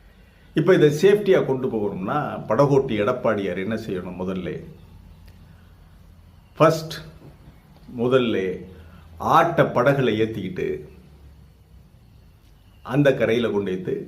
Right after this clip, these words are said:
விடுவாரு. அதன் பிறகு அவர் இங்க வந்து, ஏன்னா படகுல ரெண்டு பேர் தான் போக முடியும்,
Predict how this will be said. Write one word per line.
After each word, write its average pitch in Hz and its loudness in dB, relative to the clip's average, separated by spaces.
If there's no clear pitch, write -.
விடுவாரு. 98 -6
அதன் 135 4
பிறகு 117 0
அவர் 107 0
இங்க 110 -2
வந்து, 101 -4
ஏன்னா 143 4
படகுல 143 2
ரெண்டு 127 0
பேர் 123 0
தான் 110 -6
போக 107 -2
முடியும், 92 -12